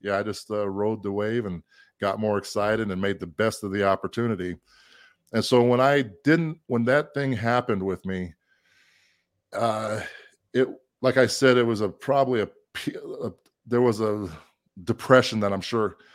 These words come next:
happened at the time. I was pretty deflated.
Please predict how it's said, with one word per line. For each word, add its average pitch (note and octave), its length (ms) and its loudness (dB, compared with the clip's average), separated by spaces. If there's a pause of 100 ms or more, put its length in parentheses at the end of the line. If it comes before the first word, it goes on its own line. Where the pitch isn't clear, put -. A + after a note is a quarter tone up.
(480)
happened B2+ 720 0
at A2+ 140 -2
the G#2+ 80 -6
time. A#2 360 -2
I G#2+ 60 0
was G2 140 -2
pretty G#2 360 -2
deflated. G#2+ 720 -4